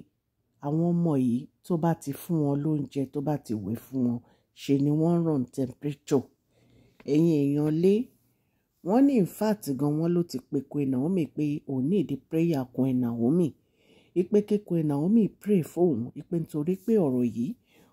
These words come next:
ó ti ti, ó ti tojú sóun pé gbogbo ọ̀nà ni òun ti sá, sá, sá, sáré kiri. Wípé ṣùgbọ́n nǹkan ò rọrùn fún òun.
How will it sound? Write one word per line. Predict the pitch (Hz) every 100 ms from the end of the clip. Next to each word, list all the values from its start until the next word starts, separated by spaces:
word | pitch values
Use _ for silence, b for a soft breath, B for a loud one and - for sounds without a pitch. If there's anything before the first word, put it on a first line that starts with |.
| b
ó | 185 202
ti | 170
ti, | - - - 170 165 - b b b b b b _
ó | 196 240
ti | 196
tojú | - 196 180 220
sóun | - 226 151 165
pé | - 165
gbogbo | 147 143 139 151
ọ̀nà | 120 123 120 - _ _ _ _ _ _ _ _ _
ni | - 170 208
òun | 175 156 156 180
ti | - - 156 147 143 _ _ _ _ _ -
sá, | - 208 190
sá, | 190 - 185 180
sá, | - 185 180
sáré | 175 - 180 170 170
kiri. | - 156 147 143 - _ _ _ _ _ _
Wípé | 208 208 247
ṣùgbọ́n | 247 143 127 147 156 160
nǹkan | 139 - 170
ò | 151 131
rọrùn | 143 156 139 123
fún | - 190 214
òun. | 135 123